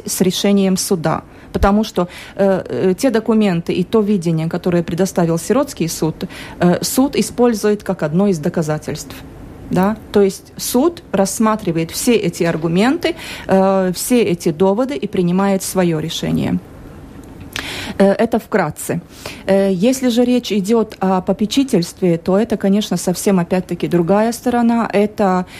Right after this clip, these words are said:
э, люди, которые, м, а, совершеннолетние, э, и по каким-то причинам, э, либо это, м, ну, какие-то психологические, психические расстройства,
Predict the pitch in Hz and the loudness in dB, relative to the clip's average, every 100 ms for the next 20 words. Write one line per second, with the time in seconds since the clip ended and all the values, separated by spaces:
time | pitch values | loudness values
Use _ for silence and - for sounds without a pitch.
0 | - - 190 196 190 196 226 240 247 202 | -18 -2 2 4 4 2 2 2 0 0
1 | 180 202 196 180 175 170 - 190 185 180 | 0 2 2 2 0 -2 0 2 4 4
2 | 180 175 180 175 175 175 175 180 175 190 | 2 2 2 2 0 0 0 0 -2 0
3 | 202 175 - 170 165 170 170 214 262 277 | 0 0 2 2 4 2 2 2 2 0
4 | - - - 247 208 - 202 190 190 185 | -8 -20 -20 -20 -12 -2 0 2 2 2
5 | 185 - 214 247 247 196 190 220 214 196 | 0 0 2 2 2 0 2 2 2 2
6 | 180 190 - 247 247 240 220 190 196 175 | 0 -2 0 2 4 4 2 2 2 2
7 | 190 254 196 180 208 208 180 175 175 170 | 2 2 2 2 0 0 0 0 0 -2
8 | 165 165 202 233 202 190 170 160 - 185 | -2 2 2 2 0 0 0 -2 -2 2
9 | 180 175 214 - - 190 170 - 175 220 | 2 2 0 -2 -2 0 0 0 0 0
10 | 208 190 - 185 185 180 - 196 190 185 | 0 -4 0 2 4 0 -2 2 2 2
11 | - 175 | -2 -4